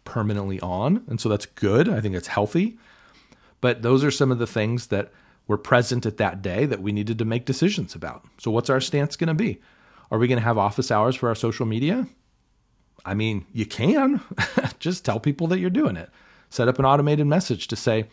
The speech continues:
"We are, you know, paying attention to our D Ms from eight A M to five P M Monday through Friday." That's it. You know, whatever. Build, build some structure to address it. The next one here,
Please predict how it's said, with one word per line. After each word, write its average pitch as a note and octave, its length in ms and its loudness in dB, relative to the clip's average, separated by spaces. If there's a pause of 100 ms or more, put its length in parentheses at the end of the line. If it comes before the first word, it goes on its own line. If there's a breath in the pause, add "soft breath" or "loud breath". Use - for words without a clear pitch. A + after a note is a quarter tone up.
(540 soft breath)
"We A2+ 380 2
are, G#2+ 600 4
you A#2+ 140 -2
know, G2 200 -2 (100)
paying C3 200 4
attention C3 380 2
to C3+ 80 2
our B2 100 4
D A#2 240 -2
Ms E3 240 0
from G#2+ 540 -2 (140)
eight A#2 160 0
A B2 140 2
M C3 220 0
to A2 400 -2
five B2 300 0
P B2 180 0
M C3+ 140 0
Monday B2 220 0
through C3+ 140 -2
Friday." B2 380 -2 (720 soft breath)
That's A#2 200 -4
it. - 200 0 (140)
You A#2+ 160 -4
know, A#2+ 240 0
whatever. D#3+ 400 4
Build, D3 300 0
build F3 180 2
some E3+ 180 0
structure - 400 -4
to B2 140 -2
address A2+ 320 -2
it. - 140 -12 (1120)
The A#2+ 80 -4
next B2+ 240 -6
one C3+ 140 0
here, A#2 260 -4